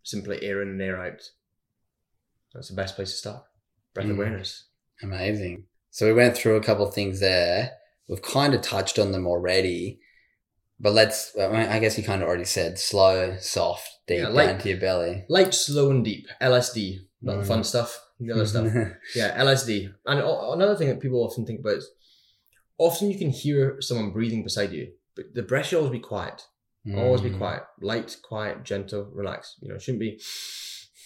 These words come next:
Speaker 1: shouldn't be heavy.
Speaker 2: Yeah.
Speaker 1: Shouldn't be up chest. Just relax. And even when you're running as well, you know, when people are running, it's
Speaker 2: Mm.
Speaker 1: always
Speaker 2: Just broke the marathon world record. Um, breathing strictly nose breath the whole way. Like, people trip on that. The chick,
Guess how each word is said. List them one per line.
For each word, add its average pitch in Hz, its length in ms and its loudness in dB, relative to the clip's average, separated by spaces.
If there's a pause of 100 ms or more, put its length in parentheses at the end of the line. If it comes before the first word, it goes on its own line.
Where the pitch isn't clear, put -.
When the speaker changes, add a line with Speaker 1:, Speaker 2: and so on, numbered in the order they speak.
(240)
Speaker 1:
shouldn't 127 220 -6
be 113 60 -2
heavy. 113 280 -2 (1160)
Speaker 2:
Yeah. 92 300 -12
Speaker 1:
Shouldn't 120 180 -4
be 110 60 -2
up 107 160 -8
chest. - 560 -4 (120)
Just - 380 -8
relax. - 380 -12
And 104 80 -8
even 147 180 -2
when 117 100 0
you're 92 100 -2
running 110 220 0
as 95 120 -8
well, 95 320 -4
you 98 80 -14
know, - 60 -8
when 95 60 -6
people 131 200 0
are 92 40 -4
running, 95 360 -2
it's 107 80 -6
Speaker 2:
Mm. 104 40 0
Speaker 1:
always 101 200 2 (960)
Speaker 2:
Just 147 360 4
broke 120 200 8
the 120 80 6
marathon 120 500 8
world 113 220 12
record. 139 560 6 (160)
Um, 113 380 0 (220)
breathing 117 400 0
strictly - 580 0
nose 113 260 2
breath 139 260 2
the 120 80 2
whole 110 220 6
way. 135 240 4
Like, 123 160 0
people 117 260 -2
trip - 280 -6
on 127 140 0
that. - 200 -8
The 92 80 -4
chick, 110 360 -4